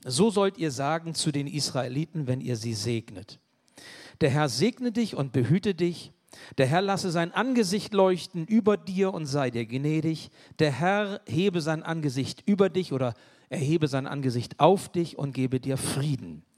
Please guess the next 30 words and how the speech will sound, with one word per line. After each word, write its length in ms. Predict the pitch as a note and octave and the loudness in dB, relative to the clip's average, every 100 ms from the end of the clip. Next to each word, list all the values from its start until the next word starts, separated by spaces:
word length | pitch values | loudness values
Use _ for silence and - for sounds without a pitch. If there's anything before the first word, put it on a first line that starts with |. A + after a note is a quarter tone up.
| - - - | -20 -10 -2
So 380 | C3+ G3 C4+ G3 | 4 6 6 2
sollen 420 | D#3+ G3 G3+ F#3 | 2 2 2 -2
sie 180 | D3 C#3+ | -4 -2
meinen 540 | D3 D#3+ G#3+ G#3+ E3+ | 0 0 0 -2 0
Namen 400 | D3+ D#3 D#3+ D#3 | -2 -2 -2 -2
auf 220 | D3+ C3+ | -2 -2
die 200 | C#3+ - | -4 -4
Israeliten 680 | C3 - B2+ B2+ D3 F3 D#3 | -2 -2 -4 -4 -4 -4 -4
legen, 400 | B2+ B2 B2+ B2+ - - _ | -2 -2 -4 -8 -12 -20 _
dass 260 | B2+ A2+ - | -2 -2 -2
ich 440 | F3+ D3 - - - | -4 -4 -6 -14 -8
sie 460 | B2 B2+ C3+ C3+ - - | -4 0 0 -2 -8 -10
segne.“ 560 | A#2 B2+ D3+ A2+ G2 - _ _ _ _ _ _ _ _ _ _ _ _ _ | -4 -2 -2 -4 -12 -14 _ _ _ _ _ _ _ _ _ _ _ _ _
Ich 180 | C3+ D3+ | -4 -2
will 80 | D3+ | 0
noch 140 | B2+ | -2
einmal 240 | C3 C3 | -4 -6
ein 40 | A#2+ | -2
kurzes 380 | C#3+ B2+ A#2+ - | -2 -2 -6 -8
Gebet 360 | A#2 A#2 A2 | -8 -6 -6
sprechen. 380 | - A#2 E2 - - _ _ _ _ _ _ _ _ _ _ _ _ _ _ | -8 -10 -12 -16 -20 _ _ _ _ _ _ _ _ _ _ _ _ _ _
Lieber 200 | F#3 E3 | 2 4
Herr, 180 | E3+ E3 | 2 0
wir 140 | D#3 | 0
wollen 160 | E3 E3 | 0 -2
dich 120 | D3 | -4
darum 300 | E3+ D3 D#3+ | -2 -2 0
bitten, 280 | F#3 F#3+ C#3 | 0 0 -2
dass 280 | B2+ - C#3 | -2 -2 -4
wir 400 | C3+ C3+ C3 | -2 -2 -2